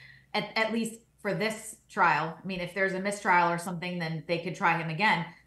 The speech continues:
But the peer pressure in that room of, "Come on, you know, we all know he did it. He broke the law. Let's get going. I wanna go home. I wanna go home to my family. I wanna get back on social media." That is going to be a significant thing. And they,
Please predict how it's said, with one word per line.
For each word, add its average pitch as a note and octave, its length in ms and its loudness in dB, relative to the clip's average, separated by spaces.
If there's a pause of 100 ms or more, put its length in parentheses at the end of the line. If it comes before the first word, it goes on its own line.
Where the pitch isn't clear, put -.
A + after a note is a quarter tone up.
(160)
But G#3+ 220 6 (400)
the A#3 80 2
peer C#4+ 400 2
pressure D#3+ 760 0
in A3+ 160 -6
that G3+ 260 2
room A3 300 0
of, E3+ 260 0
"Come C#4 160 0
on, D#3+ 480 2
you G3 140 -6
know, F#3+ 80 -2
we A3 140 2
all D4+ 180 6
know D4 140 4
he C#4 80 0
did G#3+ 180 0
it. G#3+ 100 0
He G3 120 -2
broke A#3 340 2
the A#3+ 80 0
law. G3+ 240 6
Let's G#3+ 280 -2
get - 200 -4
going. G3+ 300 4
I A#3 180 4
wanna C4+ 160 2
go A3+ 100 2
home. G#3 260 0
I G3+ 60 0
wanna G#3 180 -2
go A#3 100 -6
home A3 280 -2
to G#3 80 -2
my G3 160 0
family. F#3+ 380 -4
I F#3+ 80 0
wanna G#3 160 -2
get A#3 140 0
back G#3 200 4
on G#3+ 140 -4
social G3 260 -6
media." G3+ 300 0 (380)
That G#3+ 260 6
is C#4+ 160 -2
going A#3 320 0
to A3 100 -8
be G3 340 0
a G3 120 -2
significant G3+ 840 -6
thing. F3 320 -4
And F#3 120 -6
they, F#3+ 240 -2